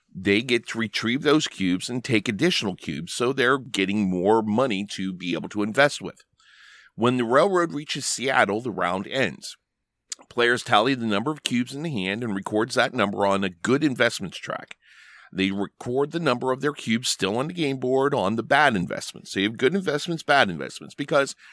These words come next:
the train can easily swerve, and if someone's moving the train,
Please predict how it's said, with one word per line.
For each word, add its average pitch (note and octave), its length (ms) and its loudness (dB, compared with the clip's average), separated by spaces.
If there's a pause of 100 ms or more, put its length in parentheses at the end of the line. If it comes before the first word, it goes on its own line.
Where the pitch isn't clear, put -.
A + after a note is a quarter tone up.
(240)
the E3 100 -2
train A#3 340 -2
can F#3+ 320 -4
easily A2 880 -6
swerve, A2+ 800 2
and G#2+ 560 0
if G2+ 200 0
someone's C3+ 580 -2 (120)
moving B2 540 0
the B2+ 60 -8
train, B2+ 520 -4